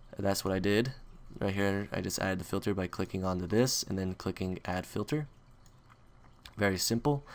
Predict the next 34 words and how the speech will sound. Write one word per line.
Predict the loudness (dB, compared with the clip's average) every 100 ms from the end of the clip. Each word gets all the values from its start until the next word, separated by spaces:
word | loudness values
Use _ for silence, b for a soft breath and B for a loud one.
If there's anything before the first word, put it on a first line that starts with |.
| B B B B B -4
Uh, |
and | 0 2
then | 2 2
you |
can | 4
actually | 2 4 2
just | 2 4
load | 8 10 8 6
pre-made | 6 6 8 6
filters, | 4 2 6 6
or | 6
you | 4
can | 2
play | 2 4
around | 4 4
with | 2 2
it, | 2
whichever | 2 2 2
one | 2
you | 2
want. | 6 6 4 -2 B B B
And | 0 2
here | 4
you | 4 4
have | 2
different | 0 0 -2
types | 0 -2 -2
of | -2
filters | -2 0 2 2
that | 0
you | -2
can | -4
play | 0 2 4
with. | 4 2